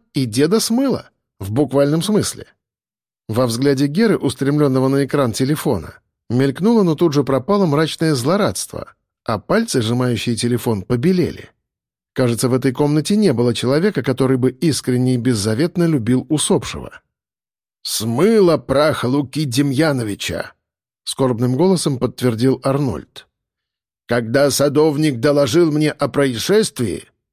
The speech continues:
уже ничего нельзя было сделать». Ну, собственно, примерно такой участи он себе и желал. Мириам до дна осушила свой бокал,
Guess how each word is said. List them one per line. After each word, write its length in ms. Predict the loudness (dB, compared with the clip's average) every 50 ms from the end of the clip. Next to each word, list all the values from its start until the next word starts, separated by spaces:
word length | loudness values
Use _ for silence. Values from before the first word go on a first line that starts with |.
| _ 0
уже 480 | 2 2 4 4 2 2 2 0 -2 0
ничего 600 | 2 2 2 2 2 0 -2 0 2 2 2 4
нельзя 380 | 4 2 2 0 0 0 0 2
было 280 | 2 2 2 4 2
сделать». 680 | 0 0 0 0 0 0 0 0 -6 -8 -10 -12 -12 -14 _ _ _ _ _ _ _ _ _ _ _ _ _ _
Ну, 300 | 0 2 2 2 2 0 -4 _
собственно, 520 | -4 -2 -2 -2 -2 -2 -2 0 0 0 0
примерно 460 | 2 2 2 2 2 2 0 0 -2
такой 360 | -2 -2 0 0 0 0 2 0
участи 420 | -2 0 0 -2 -2 -2 0 0
он 120 | 0 2 0
себе 340 | 0 -2 0 2 2 2
и 40 | 2
желал. 560 | 2 0 0 2 2 0 0 -2 -6 -12 _ _ _ _ _ _ _ _ _ _ _ _
Мириам 380 | 0 2 2 4 2 2 2 2
до 120 | 0 0
дна 200 | 2 2 2 2
осушила 400 | 2 2 0 -2 0 0 0 0
свой 240 | 0 0 0 0 0
бокал, 560 | 0 0 -2 -2 0 0 0 2 0 -2 -4